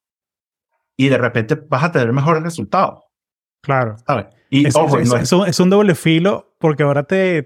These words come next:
Speaker 2: ahora te pusiste esa meta, ¿sabes?
Speaker 1: Claro.
Speaker 2: Y, y es un doble filo, pero es,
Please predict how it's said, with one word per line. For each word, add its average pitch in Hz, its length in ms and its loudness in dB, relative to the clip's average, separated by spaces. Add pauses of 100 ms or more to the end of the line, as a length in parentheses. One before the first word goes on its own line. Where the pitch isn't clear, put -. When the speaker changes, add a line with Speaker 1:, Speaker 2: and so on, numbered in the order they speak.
Speaker 2:
ahora 139 220 -4
te 156 80 -2
pusiste 160 420 -2
esa 170 160 -2
meta, 160 540 -2 (760)
¿sabes? 127 400 -2
Speaker 1:
Claro. 147 380 0
Speaker 2:
Y, 147 380 -8
y - 0 -
es 147 200 -2
un 185 80 4
doble 208 240 4
filo, 220 300 0
pero 151 260 2
es, 131 120 0